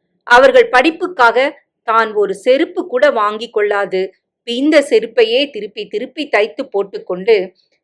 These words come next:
குழந்தைகள் எந்த புத்தகம் கேட்டாலும் எந்த ஊரில் கிடைத்தாலும் தேடி பிடித்து வாங்கி கொடுத்து விடுவார்.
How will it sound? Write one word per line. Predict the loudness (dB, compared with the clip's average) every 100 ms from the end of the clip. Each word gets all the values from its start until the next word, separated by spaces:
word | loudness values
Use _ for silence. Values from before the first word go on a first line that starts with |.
| _ _
குழந்தைகள் | 2 2 2 4 2 2
எந்த | -2 -2 0 0
புத்தகம் | 0 -6 -2 0 -2
கேட்டாலும் | -4 -6 -2 -2 0 -6 _ _
எந்த | 2 4 4 4 4 2
ஊரில் | -2 -4 -4
கிடைத்தாலும் | -6 -6 -6 -2 -2 -2 -8 _ _
தேடி | 0 2 2 -2 -4
பிடித்து | -6 -6 -8 -12 -10
வாங்கி | -2 0 0 -6
கொடுத்து | -6 -6 -8
விடுவார். | -8 -6 -6 -8